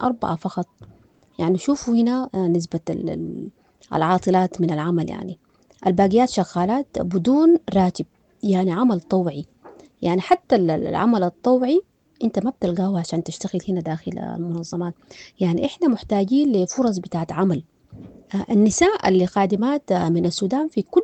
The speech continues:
معسكرات اللجوء، يعني هن حاملات، آه، شهادات بتاعت دكتوراه، ماجستير، كل المهن ال-، العملية يعني داخل المخيمات دي متوفرة،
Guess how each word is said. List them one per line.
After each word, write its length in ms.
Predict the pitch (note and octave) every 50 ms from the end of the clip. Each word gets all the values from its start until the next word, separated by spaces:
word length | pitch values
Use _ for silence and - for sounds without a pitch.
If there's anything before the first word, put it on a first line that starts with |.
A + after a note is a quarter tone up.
| A4+ E4+
معسكرات 600 | - F3 D#3+ - - - - D#3+ D#3+ D#3+ D#3+ F3+
اللجوء، 460 | F3 F3 F3+ F#3 F#3+ C#4+ F4+ A4 - _ _ - - - _ - - _ - F3
يعني 280 | F3+ F#3 F3 F#3 F3+
هن 280 | F#3+ F#3+ C4+ D#4 E4 F4+ G#4 G#4 F#4+
حاملات، 640 | - - G3+ F#3+ F3+ F3 E3+ F#3 G3+ G#3+ G3+ - F3
آه، 140 | D#3 D#3+ D#3+
شهادات 480 | - - F3+ E3+ F3 E3 F3+ F#3 F#3
بتاعت 280 | F3+ - - E3+ D#3+ D#3
دكتوراه، 760 | D#3 - - _ - E3 D#3 D3+ D#3 F3+ G#3+ A#3 A#3 A3+ A#3 - _ _ - - - _ -
ماجستير، 760 | F3 E3 E3+ E3 E3+ E3+ - - - G#3+ B3 C4 C4+ B3 A#3 - _
كل 360 | - A3+ C#4 E4 F#4+ G4+ G4 D#4+
المهن 540 | A#3+ G3+ F#3+ G3 G3+ F#3 F#3+ G3 F3 D3+ D#3 - _ _ _ _ - - _ - G4+ - -
ال-، 460 | F3 F3+ F3+ F3+ E3+ E3 E3 D#3 - -
العملية 600 | - - - - D#3+ E3 F#3 F#3+ G#3+ C4 D4+ F4
يعني 460 | E4+ A#3+ F#3+ E3+ D#3 E3 E3 E3+ F3+
داخل 320 | F3 F#3+ G3+ - - F#3
المخيمات 600 | F3+ E3+ F3 E3+ - - F3 F3 F3 F#3+ A3+ B3+ A3+
دي 220 | A#3 D4+ E4+ G4
متوفرة، 560 | D#4 G#3 E3 F3+ G3 - - - F3+ - -